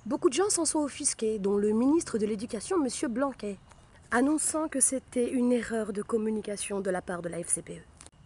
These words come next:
Car selon lui, ça ne respectait pas les principes de laïcité.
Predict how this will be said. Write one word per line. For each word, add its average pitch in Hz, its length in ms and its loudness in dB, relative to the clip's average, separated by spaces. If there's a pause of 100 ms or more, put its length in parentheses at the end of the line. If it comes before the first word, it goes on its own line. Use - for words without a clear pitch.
(140)
Car 285 200 4
selon 285 280 6
lui, 269 200 2
ça 254 140 0
ne 240 80 2
respectait 247 480 0
pas 233 160 0
les 220 80 4
principes 208 440 -4
de 190 80 0
laïcité. 185 520 -6